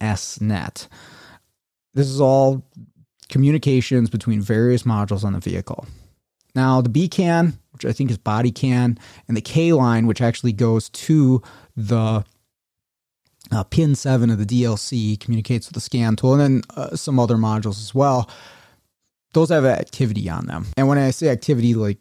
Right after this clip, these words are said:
they're not grounded out, they're not shorted to voltage, they're not corrupted.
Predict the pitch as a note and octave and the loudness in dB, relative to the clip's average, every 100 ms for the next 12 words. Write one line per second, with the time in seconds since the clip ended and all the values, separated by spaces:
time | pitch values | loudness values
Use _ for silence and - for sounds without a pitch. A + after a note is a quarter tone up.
0 | _ - A2 A2 A2 A2 A2 A2+ _ - | _ -2 0 2 2 2 2 -2 _ -20
1 | - _ _ _ _ _ B2+ A2 A2 A#2+ | -20 _ _ _ _ _ -8 -2 2 2
2 | B2 A#2 G#2+ G#2 G#2 G#2 A2 - - A#2+ | 2 2 2 0 0 0 0 -2 -2 0
3 | A2+ A2 A2 G#2+ G#2+ - A2+ G2+ F#2+ A2 | 2 0 0 0 -2 0 0 0 -2 0
4 | A2+ - - B2 A2 - A2+ G#2+ G#2+ | 0 -2 -2 2 2 2 2 2 0